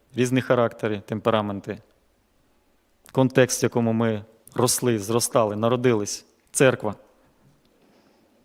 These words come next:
Якщо це не стосується гріха. Якщо ми бачимо, що є гріх, то треба врозумляти,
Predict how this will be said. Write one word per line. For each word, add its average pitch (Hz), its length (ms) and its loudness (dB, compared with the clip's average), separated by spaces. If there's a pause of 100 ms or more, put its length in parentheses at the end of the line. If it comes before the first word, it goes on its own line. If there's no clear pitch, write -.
(100)
Якщо 123 400 4
це 160 140 2
не 135 100 4
стосується 123 560 0
гріха. 110 400 -6 (540)
Якщо 127 240 0
ми 147 100 4
бачимо, 131 400 4
що - 160 0
є 127 100 4
гріх, 143 240 0
то 123 140 -2
треба 120 480 0 (520)
врозумляти, 107 680 -4